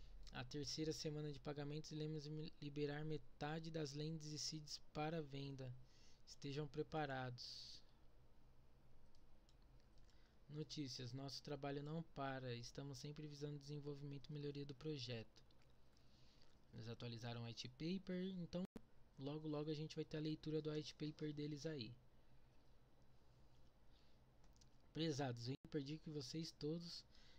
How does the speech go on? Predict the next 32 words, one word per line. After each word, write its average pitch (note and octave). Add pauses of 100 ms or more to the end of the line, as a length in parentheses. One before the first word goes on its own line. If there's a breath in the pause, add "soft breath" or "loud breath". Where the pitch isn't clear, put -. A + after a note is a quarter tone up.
(120 loud breath)
que -
estão D#3+
com D#3+
transações D3
pendentes D3
rosa D3 (320 loud breath)
e D3
que C#3+
estão D#3+
como E3
suspeitas D#3
enviem D#3
as D3+
informações D3+
básicas C#3
via C#3+
formulário, C#3 (500 loud breath)
para C3
que C3+
a C#3+
dis-, C3+
administração C#3+
faça D#3+
uma D#3
varredura D3
mais D3+
tarde C3+ (520 loud breath)
e C3
possa C#3
resolver D3+
o D#3
seu -